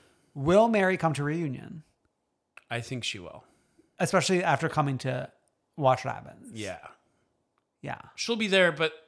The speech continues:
Speaker 2: I think it'll be, I think she'll be two segments.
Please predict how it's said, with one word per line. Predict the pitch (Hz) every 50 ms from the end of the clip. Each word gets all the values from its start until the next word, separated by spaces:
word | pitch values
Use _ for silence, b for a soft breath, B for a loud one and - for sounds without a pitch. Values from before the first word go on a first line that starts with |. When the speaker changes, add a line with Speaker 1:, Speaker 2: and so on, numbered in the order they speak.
| _ _ -
Speaker 2:
I | 147
think | 131 120 156 143
it'll | 160 156 131
be, | 135 135 123 123 117 117 110 104 - _ _ _ _ _ _ _ _ _ _ _ _ _ _ _ _ _ _ _ _ _
I | 139
think | 139 175 190 -
she'll | - 269 254
be | 254 247 233 202 160 135 - _ _ _ _ _ _ _ _ _ _
two | - - - - 135 127
segments. | 117 - 120 98 87 85 87 82 76 - - - - -